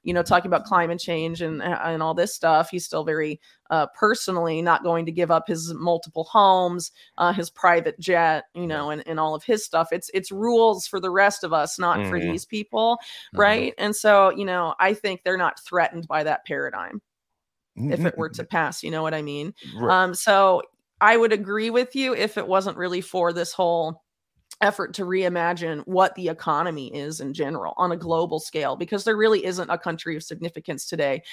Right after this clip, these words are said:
Speaker 1: that is not developing a central
Speaker 2: Yeah.
Speaker 1: bank digital currency. And whether you think, you know, um, Russia and the brics and China and the brics countries are the good guys going against evil U S
Speaker 2: Right, right.
Speaker 1: empire, or, like, you know, any sor-, or, or, you know, any sort of, they're all developing this stuff. They're all going this
Speaker 2: Yeah.
Speaker 1: way.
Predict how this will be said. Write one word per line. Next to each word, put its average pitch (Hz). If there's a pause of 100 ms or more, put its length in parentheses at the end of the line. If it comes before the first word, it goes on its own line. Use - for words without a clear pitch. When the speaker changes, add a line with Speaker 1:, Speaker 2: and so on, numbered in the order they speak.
(180)
Speaker 1:
that 170
is 170
not 165
developing 165
a 170
central 165
Speaker 2:
Yeah. 185
Speaker 1:
bank 170
digital 170
currency. 180 (300)
And 185
whether 185
you 185
think, 170
you 180
know, 165 (300)
um, 170
Russia 202
and 185
the 180
brics 196
and 180
China 196
and 180
the 170
brics -
countries 185
are 180
the 170
good 196
guys 190
going 180
against 175
evil 180
U 175
S 175
Speaker 2:
Right, 185
right. 180
Speaker 1:
empire, 185
or, 170
like, 160
you 190
know, 170
any 240
sor-, 180
or, 175
or, -
you 175
know, 160
any 220
sort 180
of, 165 (140)
they're 202
all 233
developing 180
this 151
stuff. 170
They're 170
all 165
going 160
this 101
Speaker 2:
Yeah. 92
Speaker 1:
way. -